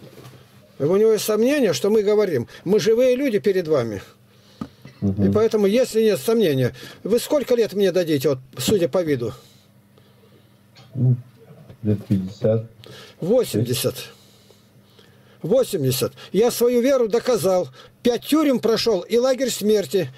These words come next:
Speaker 1: И двадцать шесть лет меня еще мучили, чтоб я отрекся. Вы зайдете на
Speaker 2: Нет.
Speaker 1: наши вот эти данные, если здесь. Здесь все есть абсолютно.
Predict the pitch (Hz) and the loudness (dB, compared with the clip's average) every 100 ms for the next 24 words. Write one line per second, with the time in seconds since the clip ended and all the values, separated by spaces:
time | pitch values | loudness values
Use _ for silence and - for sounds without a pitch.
0 | - 190 190 262 - 254 - 247 - 269 | -6 -2 0 0 0 -2 0 0 0 -2
1 | 226 240 233 - 226 190 185 190 165 147 | 0 -2 0 0 0 0 0 0 -2 -4
2 | - - - - - 185 185 214 220 226 | -6 -20 -20 -16 -4 0 2 2 2 0
3 | - 135 - - - - - - - - | -2 -8 -8 -14 -20 -20 -20 -20 -20 -20
4 | - - - 190 208 240 247 226 220 226 | -20 -20 -2 0 2 2 2 2 2 2
5 | 220 196 214 220 202 226 233 311 247 165 | 0 0 0 0 0 0 0 0 0 0
6 | 151 214 180 175 131 - - - 143 247 | 0 -2 0 -2 -2 -8 -14 -4 0 0
7 | - - 269 196 185 202 185 233 202 151 | 0 2 2 2 0 -2 -2 0 0 0
8 | 127 104 | -4 -8